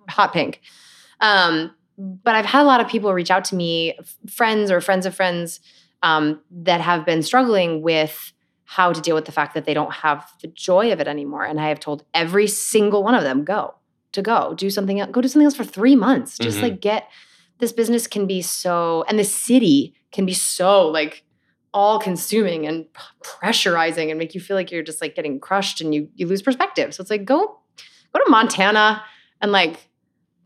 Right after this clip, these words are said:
Speaker 1: learn how to bake pies for
Speaker 2: Yeah.
Speaker 1: three months.
Speaker 2: <laughs>
Speaker 1: Just go do it.
Speaker 2: Yeah.
Speaker 1: Broadway's not going anywhere.
Speaker 2: No, it's not.
Speaker 1: Entertainment's not going anywhere. New York City, God be willing, isn't going anywhere.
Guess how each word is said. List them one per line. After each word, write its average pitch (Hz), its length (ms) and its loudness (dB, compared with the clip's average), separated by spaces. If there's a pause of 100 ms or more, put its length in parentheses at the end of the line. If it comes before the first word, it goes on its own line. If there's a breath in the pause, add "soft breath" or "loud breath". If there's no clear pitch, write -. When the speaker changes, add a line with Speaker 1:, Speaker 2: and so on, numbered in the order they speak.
(100)
Speaker 1:
learn 214 320 2
how 240 100 4
to 247 80 6
bake 185 260 0
pies 160 640 2
for 202 140 2
Speaker 2:
Yeah. 147 100 6
Speaker 1:
three 208 320 4
months. 175 300 0 (160)
Speaker 2:
<laughs> - 180 2 (100)
Speaker 1:
Just - 240 0
go 285 300 6
do 214 220 2
it. 190 180 4
Speaker 2:
Yeah. 120 80 -8 (160 loud breath)
Speaker 1:
Broadway's 277 460 6
not 233 260 4
going 220 260 0
anywhere. 175 720 2
Speaker 2:
No, 107 300 2
it's - 160 -2
not. 101 240 0
Speaker 1:
Entertainment's 247 720 2
not 247 220 2
going 262 280 4
anywhere. 185 360 0
New 202 120 0
York 240 200 2
City, 240 560 2 (580)
God 208 220 0
be 226 80 2
willing, 208 460 2
isn't 233 280 4
going 247 220 4
anywhere. 190 840 2